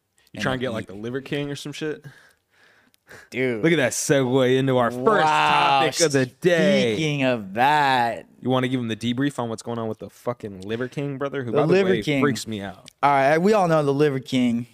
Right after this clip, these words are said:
Speaker 2: He, uh, he's a freak. And it's, it's been well documented. More Plates, More Dates put out the, the statement and official emails and everything.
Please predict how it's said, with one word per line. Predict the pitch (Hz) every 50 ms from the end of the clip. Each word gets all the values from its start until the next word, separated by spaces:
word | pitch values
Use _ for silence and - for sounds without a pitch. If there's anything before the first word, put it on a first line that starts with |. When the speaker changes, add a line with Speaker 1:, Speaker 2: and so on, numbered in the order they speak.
| _
Speaker 2:
He, | _ - 135 143 147 143
uh, | 143 135 123 117 110 113
he's | 127 151 151 123
a | 110
freak. | - - - - - 151 165 156 143 135 123 117 - - - - - - _ _ _ _ _ _ _ _ _ -
And | 135 139 139 139 135 135 135 135
it's, | 135 135 131 - - - - - -
it's | 139 139 135 139 - - -
been | - 165 165 156
well | 151 151 160 170 170
documented. | 143 151 147 160 170 - 165 151 139 135 131
More | 131 143 156 160
Plates, | - - 170 160 147 151
More | 156 156 151
Dates | 131 139 147 160 156 -
put | - - 170 147
out | 143 139 139 135 _ -
the, | 147 143 135 131 123 117 117 113 95 - - _
the | 120
statement | 120 - - - - 143 170 170 147 135 131 123 120 120 120 120
and | 117 113 -
official | 120 - - 156 156 - - 156
emails | - 143 139 143 143 143 143 143 139 143 135
and | 127 123
everything. | 113 120 135 143 139 120 - - 113